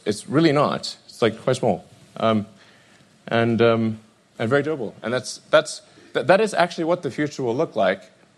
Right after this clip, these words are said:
And the faster we get there, the better. Yeah.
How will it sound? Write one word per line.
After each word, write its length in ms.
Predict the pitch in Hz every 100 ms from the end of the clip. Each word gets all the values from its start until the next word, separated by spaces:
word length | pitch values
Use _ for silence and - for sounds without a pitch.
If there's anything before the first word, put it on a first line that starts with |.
| _ -
And 120 | 127
the 40 |
faster 400 | 123 147 151 -
we 80 | 131
get 200 | 104 131
there, 100 | 113
the 80 | 107
better. 300 | 104 101 - - - _ - - - - - - - -
Yeah. 380 | 120 95 87 -